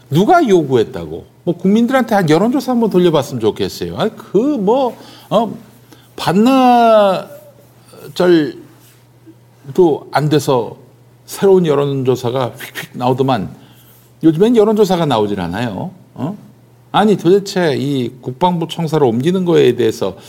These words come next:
국민들의 의견 한번 물어볼 만도 하지 않나요? 예? 왜 물어보질 않아, 여론조사 회사들이? 그거 궁금하지 않아요? 저 국민들의 우려가 큰데, 심지어는,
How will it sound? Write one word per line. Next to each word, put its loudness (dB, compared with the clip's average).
국민들의 2
의견 2
한번 0
물어볼 2
만도 0
하지 0
않나요? -2
예? -6
왜 4
물어보질 2
않아, 0
여론조사 0
회사들이? -8
그거 2
궁금하지 2
않아요? 0
저 -6
국민들의 0
우려가 2
큰데, -4
심지어는, -4